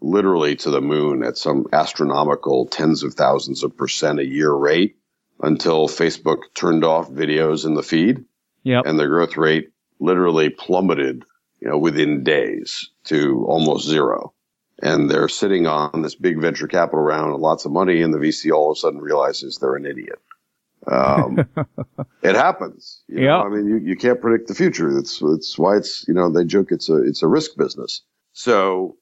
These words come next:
Speaker 1: in those sorts of instances, a lot of times what will happen is when the company starts running out of money, the V C has a veto on any future financings. And so they get to play hardball and say, "Well, you want to raise more money and not go bankrupt? Great. What's in it for me? 'Cause I already look like an idiot."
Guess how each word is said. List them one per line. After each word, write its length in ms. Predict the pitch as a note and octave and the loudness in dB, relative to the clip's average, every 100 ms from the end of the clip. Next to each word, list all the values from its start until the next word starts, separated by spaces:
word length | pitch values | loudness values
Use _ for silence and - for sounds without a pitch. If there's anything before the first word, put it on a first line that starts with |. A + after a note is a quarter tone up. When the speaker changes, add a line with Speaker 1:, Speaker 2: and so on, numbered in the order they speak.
| _ | _
Speaker 1:
in 140 | F#2 G#2 | -8 -2
those 240 | A#2+ A#2+ | 0 0
sorts 220 | B2 G2+ | -2 -2
of 120 | G2+ - - | -6 -10 -4
instances, 580 | D#3 D#3 A#2+ G#2+ G2+ | -4 -2 -2 2 2
a 60 | F2+ | 2
lot 180 | F#2+ A2 | 2 2
of 80 | G#2+ | 2
times 240 | G2 F#2 | 0 0
what 80 | F2 | -2
will 80 | F2+ | 0
happen 300 | C3 G#2 F2+ | 0 0 -4
is 100 | E2+ | -2
when 100 | E2+ | -4
the 80 | |
company 280 | E2+ G2 F2+ | -2 -2 -2
starts 260 | E2+ F2 - | -2 -4 -2
running 240 | F2+ F2 | -4 0
out 120 | E2+ | 0
of 60 | D#2+ | 0
money, 420 | F#2+ A2+ D#2 D#2+ _ _ _ _ - | 0 0 -2 -6 _ _ _ _ -12
the 480 | C#2+ E2+ D#2+ D#2+ - - | -2 2 4 2 0 -4
V 220 | E2 A#2 | 0 0
C 240 | - G#2+ | 0 0
has 280 | F2 F2+ E2 | 2 2 2
a 140 | D#2+ | 0
veto 680 | D#2 B2+ C3+ D#2+ C2 D#2 F#2+ _ _ _ _ - | 2 0 0 -2 0 -2 -6 _ _ _ _ -2
on 180 | E2+ | 0
any 340 | F2 E2 F2+ E2+ | 0 0 0 0
future 400 | - D#2 - D#2 | 0 -2 0 -4
financings. 760 | F#2+ A#2 C3 - - - - | 0 0 0 -2 -8 -8 -8
And 160 | - - | -6 -4
so 180 | - E2+ | 0 0
they 220 | F2 F2+ | 2 2
get 220 | E2 E2 | 2 -2
to 80 | F2 | -4
play 220 | - D2+ | -2 0
hardball 600 | E2+ G2 F#2+ D2+ C#2+ D2 | 2 0 0 0 0 0
and 100 | D2+ | -2
say, 220 | - D2+ | -4 -2
"Well, 280 | C#2+ F2+ F#2 | 0 2 0
you 140 | D2 D#2 | 0 -4
want 200 | E2+ E2+ | -2 0
to 40 | |
raise 240 | D#2 E2 | 0 -2
more 160 | D2+ D2 | -4 -6
money 240 | D#2+ F2 | -4 -2
and 80 | E2+ | -2
not 160 | D2+ D#2 | -2 -2
go 140 | D#2+ | -2
bankrupt? 600 | - C#3 - E2+ F2 - - _ _ _ - | 0 0 2 0 -2 -8 -20 _ _ _ -4
Great. 320 | G2+ G#2 - | 0 0 0
What's 220 | E2+ E2+ | -4 -2
in 80 | G2 | -2
it 100 | D#2+ | -2
for 140 | - | -2
me? 320 | E2+ A2 E2+ E2+ | 0 2 2 0
'Cause 200 | E2+ C2 | -4 -2
I 60 | |
already 240 | D2+ E2+ D#2+ | 0 2 2
look 220 | E2 - | 0 0
like 180 | D2 D#2 | -4 -2
an 80 | |
idiot." 340 | D2+ C2 - | -2 -2 -6